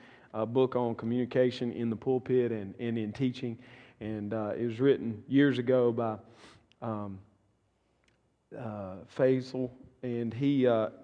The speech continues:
he, he was well known in his day. I'm trying to think. Um, uh, but, uh, there may be better ones, but this is one. All right, let's look. You should have with you these things. I wanna go through this and talk about it. God has given us instruments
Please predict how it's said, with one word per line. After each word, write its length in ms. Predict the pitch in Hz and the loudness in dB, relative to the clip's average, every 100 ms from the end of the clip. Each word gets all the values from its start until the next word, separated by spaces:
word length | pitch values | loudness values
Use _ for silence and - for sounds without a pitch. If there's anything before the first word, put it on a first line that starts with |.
| - | -8
he, 260 | 190 214 - | -2 -2 -2
he 200 | 175 208 | -2 4
was 160 | 196 147 | 4 8
well 240 | 165 160 | 10 10
known 260 | 156 156 147 | 10 8 6
in 80 | |
his 240 | 135 143 131 | 4 2 6
day. 360 | 139 139 135 | 8 8 8
I'm 320 | 135 - - - | 2 -12 -20 -6
trying 220 | 165 127 | -2 0
to 60 | |
think. 220 | 123 117 117 - _ _ _ _ - | 0 -4 -6 -16 _ _ _ _ -8
Um, 500 | 117 113 110 107 107 - _ _ _ _ _ _ _ _ _ - - _ | -4 -2 -2 -4 -8 -14 _ _ _ _ _ _ _ _ _ -20 -20 _
uh, 200 | 135 131 | -2 0
but, 400 | 117 131 135 - 139 | 4 8 8 8 4
uh, 200 | 123 117 | 6 6
there 140 | 135 | 4
may 160 | 147 139 | 6 6
be 100 | 123 | 4
better 260 | 123 113 | 4 4
ones, 200 | 101 98 | 0 -4
but 140 | 120 127 | -4 2
this 200 | 156 147 | 2 2
is 140 | 120 | -6
one. 300 | 123 113 98 | -4 -4 -2
All 180 | - 185 | 6 8
right, 160 | 120 - - | 8 2 2
let's 260 | 170 - | 2 2
look. 320 | 175 175 165 - | 4 4 4 -2
You 140 | 156 | -6
should 180 | 151 156 | -2 2
have 240 | 147 135 | 4 4
with 240 | 135 139 139 | 4 -2 -2
you 220 | 120 113 - | -4 -4 -2
these 200 | 131 117 | -4 -2
things. 280 | 123 123 123 | -2 0 2
I 80 | |
wanna 220 | 147 143 123 - - _ | 2 0 -2 -10 -20 _
go 200 | - 135 | 6 6
through 280 | 139 135 135 | 6 2 2
this 320 | 127 127 120 | 6 6 4
and 160 | 113 104 - - - | -2 -8 -10 -20 -10
talk 280 | - 175 180 | 6 6 8
about 240 | 139 127 | 6 6
it. 100 | 117 | 6
God 220 | 147 175 170 | 8 8 6
has 100 | 131 | 6
given 260 | 160 151 | 6 6
us 160 | 135 120 | 2 0
instruments 840 | 147 160 156 143 127 131 - - | 0 2 0 -2 -2 -2 -10 -18